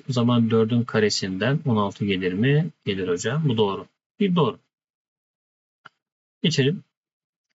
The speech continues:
F M eşittir A ise yani bunu şöyle yapalım. X yerine M yazarsak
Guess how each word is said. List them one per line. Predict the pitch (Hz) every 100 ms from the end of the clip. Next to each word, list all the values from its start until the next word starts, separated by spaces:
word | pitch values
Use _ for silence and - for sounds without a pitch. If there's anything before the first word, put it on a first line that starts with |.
| _ -
F | 156 156
M | 156 156 160
eşittir | - - 160 -
A | 139 113
ise | 101 - 107 143 - _ _ -
yani | 143 107 104 127 120 _
bunu | 160 156
şöyle | - 113
yapalım. | 101 - 104 143 170 _ - _ _ -
X | 143 - 135
yerine | 131 127
M | 120 120 117
yazarsak | 113 104 95 - 165 175 -